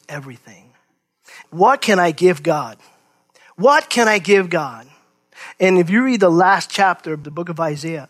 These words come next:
Isaiah sixty-six, read it for homework, you'll find that the Lord says, "What shall you give me? All these things I've made. What can you actually give to me?" Wrap it up in a bow and say, "Here you are, Lord."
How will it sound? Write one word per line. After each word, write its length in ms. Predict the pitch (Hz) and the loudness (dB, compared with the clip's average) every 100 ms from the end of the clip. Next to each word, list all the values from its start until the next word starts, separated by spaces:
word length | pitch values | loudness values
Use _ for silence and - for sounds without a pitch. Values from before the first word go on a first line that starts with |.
| - | -16
Isaiah 320 | 139 151 160 | -14 -12 -12
sixty-six, 640 | - 156 160 - 170 143 | -14 -18 -16 -14 -14 -16
read 160 | 170 170 | -10 -8
it 80 | 151 | -10
for 140 | 151 | -14
homework, 280 | 147 151 147 _ _ - _ _ | -18 -18 -20 _ _ -20 _ _
you'll 140 | - 202 | -4 -2
find 400 | - 202 165 156 - - | 2 0 0 -4 -12 -8
that 120 | 156 | -4
the 60 | 175 | 0
Lord 260 | 208 220 | 2 2
says, 300 | - 220 185 | 2 0 0
"What 340 | 165 165 254 - | -6 -8 -6 -6
shall 180 | 254 | -8
you 140 | 247 240 | -8 -6
give 220 | 214 320 | -6 -4
me? 120 | 196 | -4
All 160 | 180 294 | -2 -2
these 220 | 262 214 | -2 -6
things 240 | 247 254 | -6 -8
I've 180 | 254 254 | -8 -8
made. 380 | 233 311 202 143 | -6 -6 -8 -12
What 440 | - 151 240 320 - | -14 -2 0 0 0
can 220 | 254 226 | -2 0
you 100 | 226 | 0
actually 480 | 202 202 - 170 151 | 2 0 -2 -6 -6
give 260 | 147 165 - | -4 -6 -6
to 100 | 151 | -16
me?" 220 | 135 123 | -16 -16
Wrap 340 | 143 214 233 | -2 0 0
it 80 | 208 | -2
up 140 | 190 185 | -4 -4
in 100 | 175 | -6
a 60 | |
bow 180 | 156 160 | -2 -4
and 100 | 156 | -4
say, 160 | - 165 | -6 -2
"Here 220 | 180 240 | 0 2
you 220 | 208 180 | 2 0
are, 160 | 165 139 | 0 -2
Lord." 400 | 127 143 147 | -10 -14 -14